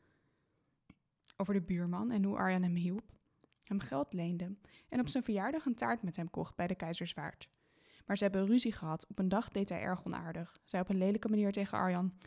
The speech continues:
"Fuck you, go away." Het klinkt alsof hij verward was, vindt Stefan. Nu, iets na vijven, drijven roze en gouden wolken voorbij en begint het donker te worden.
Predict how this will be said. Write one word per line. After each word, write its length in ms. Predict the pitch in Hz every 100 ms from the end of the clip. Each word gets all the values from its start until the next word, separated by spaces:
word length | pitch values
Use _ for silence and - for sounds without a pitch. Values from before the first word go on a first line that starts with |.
| -
"Fuck 240 | - 277 -
you, 280 | 214 208 165
go 260 | 190 202
away." 360 | 175 190 160 156 _ _ _ _ _ _ _
Het 100 | -
klinkt 240 | 285 381
alsof 200 | 294 269
hij 120 | 240
verward 440 | - 175 202 196 -
was, 260 | - -
vindt 200 | - 156
Stefan. 480 | - 180 165 - - - _ _ _ _ _ _ _ _ _ _ _
Nu, 400 | 180 180 233 - _ _
iets 220 | 269 -
na 160 | 202 160
vijven, 560 | - 160 180 - 220 - _ _ _ _
drijven 380 | - 196 208 202
roze 460 | 185 185 202 240 226
en 160 | 196
gouden 480 | 185 - - 190 185
wolken 340 | 175 170 175 175
voorbij 460 | 175 175 170 180 _ - - -
en 140 | 220
begint 320 | 196 - 220
het 120 | 202 -
donker 320 | 175 170 170
te 120 | 180
worden. 320 | 165 175 190